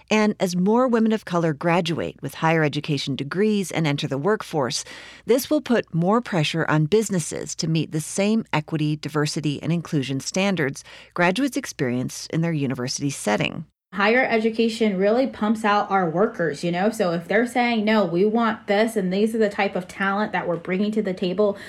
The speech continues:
Speaker 2: you can really steer the private sector because of that partnership with higher education.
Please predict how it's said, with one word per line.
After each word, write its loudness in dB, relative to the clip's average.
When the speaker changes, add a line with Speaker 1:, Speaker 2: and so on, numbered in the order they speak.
Speaker 2:
you 2
can 2
really 2
steer 2
the -2
private 0
sector -2
because 0
of 2
that -4
partnership -4
with -2
higher -6
education. -10